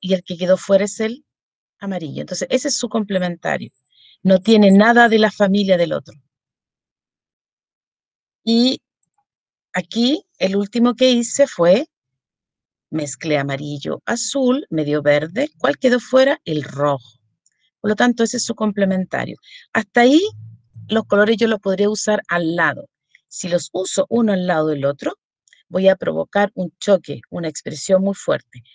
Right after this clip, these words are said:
Antiguamente, la gente decía que no se podía vestir uno de rojo y verde, un pantalón y una polera verde, antes, porque ahora la gente, t-, estamos hablando de, no sé, treinta años atrás,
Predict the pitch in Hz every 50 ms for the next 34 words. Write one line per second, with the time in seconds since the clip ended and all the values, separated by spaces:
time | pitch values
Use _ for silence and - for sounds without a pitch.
0 | _ - - _ - 185 185 185 - 269 262 311 311 285 254 208 175 160 147 _
1 | - 240 311 - _ _ _ _ _ _ _ _ _ - 190 180 - - 220 202
2 | - 208 196 196 190 - - - 202 202 202 202 208 _ _ _ _ _ _ _
3 | _ _ _ - 185 180 196 190 - 202 170 165 160 180 202 226 233 247 220 _
4 | - - 233 247 240 - 208 214 208 202 202 180 190 185 180 165 180 220 220 -
5 | 214 196 180 220 226 202 165 143 - - - - _ _ _ _ _ _ _ _
6 | _ _ _ _ _ _ _ _ _ - 151 143 - 165 151 147 180 151 160 175
7 | 185 190 190 180 170 165 170 165 165 - 160 156 156 165 170 170 190 175 151 _
8 | _ _ _ _ - 170 208 196 185 175 151 _ - - - - - _ - 139
9 | _ - 135 131 139 135 131 123 123 - - 131 123 - - 107 - _ _ _
10 | _ _ - 147 139 147 139 139 143 151 151 147 143 139 135 131 131 117 - -
11 | - 131 - - - - - _ _ _ _ _ _ _ _ _ _ _ _ _
12 | _ _ - - 147 143 143 139 - 143 139 143 147 147 - - 104